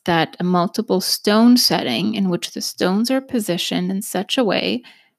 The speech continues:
that when the viewing angle of an observer changes, the color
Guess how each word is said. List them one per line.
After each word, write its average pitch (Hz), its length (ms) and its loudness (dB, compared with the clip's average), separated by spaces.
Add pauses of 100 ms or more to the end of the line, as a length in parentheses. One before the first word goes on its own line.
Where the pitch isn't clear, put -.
(180)
that 180 200 0
when 185 200 2
the 175 100 0
viewing 214 560 4
angle 175 480 0
of 180 120 -2
an 175 120 0
observer 214 580 2
changes, 208 920 -2 (500)
the 208 80 -2
color 208 680 0